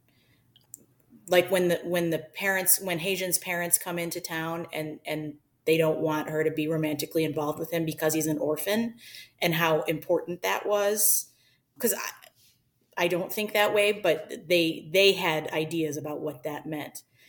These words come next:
And so it's, I think it's even more important than we may realize to have someone call him their son.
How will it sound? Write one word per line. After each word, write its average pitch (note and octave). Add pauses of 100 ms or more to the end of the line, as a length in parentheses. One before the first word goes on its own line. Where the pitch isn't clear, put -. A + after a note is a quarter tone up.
(260)
And F3+
so E3
it's, -
I F#3
think G3+
it's G#3+
even F#3+
more F#3 (200)
important F#3
than E3
we F3
may E3
realize F#3 (340)
to G3
have D#3
someone D3
call C#3+
him C#3+
their -
son. -